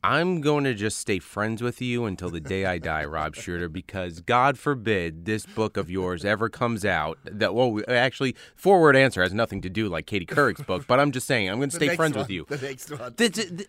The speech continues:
Speaker 1: I, I mean, I had a lot of thoughts about why Katie Couric could be doing what she is doing, and it feels like almost a last-ditch effort, attempt to kind of just say, "Hey, I've tried every route possible."
Speaker 2: Mm.
Speaker 1: I've,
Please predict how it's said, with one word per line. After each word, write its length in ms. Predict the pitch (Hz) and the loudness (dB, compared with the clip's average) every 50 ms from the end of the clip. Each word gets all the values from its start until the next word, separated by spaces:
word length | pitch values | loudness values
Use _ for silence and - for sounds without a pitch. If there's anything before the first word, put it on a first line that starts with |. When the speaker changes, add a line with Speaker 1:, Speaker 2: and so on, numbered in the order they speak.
| _ _ - | _ _ -6
Speaker 1:
I, 140 | 156 175 175 165 - 160 | -4 -4 -4 -4 -4 -4
I 100 | 170 180 | -2 0
mean, 380 | 175 175 175 170 165 156 143 - _ _ _ | 0 0 0 0 0 -2 -4 -8 _ _ _
I 100 | - 196 | -2 0
had 120 | 214 226 208 | 2 4 6
a 80 | 196 | 4
lot 240 | 180 156 151 160 160 | 6 6 4 4 4
of 80 | 143 - | 2 0
thoughts 380 | - - 135 120 120 - - | 0 2 4 4 4 2 2
about 280 | 98 92 98 95 87 - | 0 2 2 2 0 2
why 260 | 98 104 110 113 110 | 4 6 6 6 4
Katie 260 | - - 113 110 98 | 2 -2 -4 -6 -6
Couric 300 | - - 107 101 98 - _ - | -4 -2 0 0 0 -2 _ -2
could 220 | - 143 131 107 | 0 0 0 2
be 140 | 98 113 110 | 0 -2 -2
doing 560 | 104 95 110 101 92 92 92 90 92 90 90 - | 0 0 0 0 0 -2 -2 -4 -4 -6 -6 -8
what 280 | 95 101 107 104 - | -4 -2 -2 -2 -2
she 280 | - - 107 98 92 95 | -4 -4 -4 -2 0 -2
is 200 | 95 90 82 80 | -2 -2 -4 -4
doing, 480 | 78 101 95 85 80 73 71 73 - - - _ - - - - - - | -2 0 0 0 -2 -4 -8 -10 -14 -16 -20 _ -18 -16 -16 -16 -18 -14
and 300 | - 69 113 127 127 131 | -8 -4 -4 0 0 0
it 80 | 123 | -2
feels 360 | - - 190 196 202 196 160 170 | -2 -2 0 2 2 2 2 0
like 220 | 175 170 156 - - - | 0 0 0 -2 -4 -4
almost 480 | 151 160 156 156 151 139 - - - - _ | -2 0 2 0 0 0 -2 -6 -10 -6 _
a 100 | - 120 | -2 -2
last-ditch 840 | 113 107 104 110 117 123 131 135 127 - 120 107 120 123 123 - - - - | -2 0 0 0 2 2 0 0 -2 -6 -6 -2 -2 -2 -2 -2 -8 -6 -2
effort, 460 | - 107 110 - - 139 143 143 - - _ _ _ _ _ _ _ _ _ - | -2 -2 -2 -2 -2 -2 -2 -2 -4 -10 _ _ _ _ _ _ _ _ _ -8
attempt 680 | 110 104 - - - - 123 127 147 156 143 - - - - - - _ _ _ _ | -8 -8 -8 -12 -8 -4 -4 -2 -2 -4 -6 -10 -14 -14 -20 -20 -20 _ _ _ _
to 220 | - - 139 127 107 | -6 -4 -4 -4 -4
kind 400 | - - - 127 127 127 123 120 | -6 -8 -6 -4 -4 -4 -4 -6
of 100 | 110 107 | -6 -4
just 220 | - 117 110 - | -2 -2 -2 -2
say, 260 | - 131 123 120 113 | -2 0 0 0 0
"Hey, 340 | 110 123 123 104 90 80 - _ _ _ - _ _ _ _ _ | 0 0 0 0 0 -2 -6 _ _ _ -20 _ _ _ _ _
I've 240 | - - 110 98 - | 4 4 4 2 -2
tried 400 | - - - 143 143 147 151 139 | -6 0 4 4 6 6 4 2
every 240 | 139 127 131 139 131 | 0 0 0 -2 0
route 300 | 120 123 120 123 127 123 | 2 2 2 2 0 -2
possible." 560 | 120 104 95 107 110 113 - 92 92 101 110 | -4 -6 -6 -6 -6 -8 -6 -6 -4 -6 -6
Speaker 2:
Mm. 60 | - - _ _ _ _ - | -8 -14 _ _ _ _ -2
Speaker 1:
I've, 340 | 95 104 101 101 95 90 | 0 0 0 -2 -2 -6